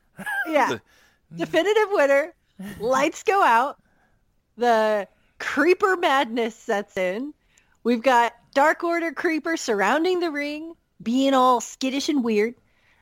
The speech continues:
Speaker 1: And Evil Uno and Stu Grayson walking out and saying that they're not there to offer teams to join the Dark Order,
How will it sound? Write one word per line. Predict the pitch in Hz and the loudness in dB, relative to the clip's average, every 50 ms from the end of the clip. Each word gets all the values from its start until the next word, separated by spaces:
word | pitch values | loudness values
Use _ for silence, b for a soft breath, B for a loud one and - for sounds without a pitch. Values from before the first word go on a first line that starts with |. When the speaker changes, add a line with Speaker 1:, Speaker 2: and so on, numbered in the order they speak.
| _ _ - | _ _ -4
Speaker 1:
And | 226 233 240 240 233 233 226 | -2 0 2 2 2 0 0
Evil | 277 269 277 302 302 359 339 262 240 | 2 2 2 2 2 0 -2 -2 -2
Uno | 285 285 294 302 294 277 | -2 -2 2 2 2 4
and | 247 226 220 | 2 0 0
Stu | - - - - 254 269 302 320 320 254 | -4 -6 -4 2 4 6 6 4 4 0
Grayson | 247 262 269 269 247 220 - - 214 202 196 190 | 0 0 0 0 0 0 -2 -2 0 0 0 2
walking | 190 214 214 233 240 - 269 240 | 2 4 4 4 2 0 0 0
out | 202 190 190 180 - | 0 0 0 -2 -4
and | 196 - | -8 -8
saying | - 220 214 202 196 180 | -4 -4 -4 -4 -4 -6
that | 165 165 165 _ - | -8 -8 -6 _ 2
they're | 233 254 285 302 311 330 330 311 | 4 6 6 6 4 2 0 -4
not | 294 294 277 277 262 262 262 - _ 277 | -6 -6 -4 -4 -4 -4 -6 -8 _ -6
there | 196 226 233 233 214 185 175 165 160 175 | -4 -2 0 0 0 0 -2 -2 -4 -8
to | - - - - - | -10 -10 -10 -6 -2
offer | - 180 180 180 - _ - 165 156 - - | 2 2 2 2 0 _ -14 -14 -14 -14 -16
teams | - - 240 233 - - 220 220 220 202 165 156 143 156 - | -14 -10 -10 -8 -6 -4 -6 -6 -6 -10 -14 -14 -14 -14 -12
to | - - 160 | -10 -10 -10
join | 156 - - 147 151 156 214 254 320 294 202 165 131 110 107 | -10 -10 -10 -4 0 2 4 4 4 4 2 0 -2 -8 -12
the | 78 107 | -12 -10
Dark | 117 135 120 - 92 - - | -8 -8 -8 -10 -10 -12 -12
Order, | - 101 95 - - - 180 | -12 -10 -12 -14 -14 -16 -20